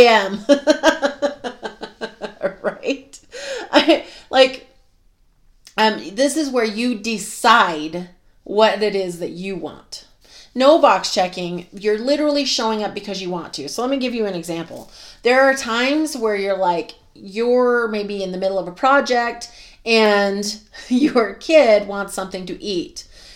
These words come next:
And so you get up to feed your child because you know they need to eat, but it's not like you're doing it because you're super stoked about it. <laughs> You're just like, "Man, I wanted to do this project."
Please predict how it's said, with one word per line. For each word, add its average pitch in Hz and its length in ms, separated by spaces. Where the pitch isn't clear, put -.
And 202 160
so 226 200
you 262 280
get 302 160
up 254 260
to 226 140
feed 302 380
your 254 200
child 233 520
because 202 440
you 254 200
know 247 260
they 208 160
need 208 220
to - 120
eat, 214 580
but 214 120
it's 226 140
not 269 240
like 208 260
you're 196 100
doing 220 280
it 202 100
because 180 260
you're 175 100
super 208 380
stoked 226 380
about 147 240
it. - 580
<laughs> - 20
You're 233 160
just 220 140
like, 196 160
"Man, 269 220
I 220 80
wanted 233 300
to 214 60
do 247 140
this 208 140
project." - 540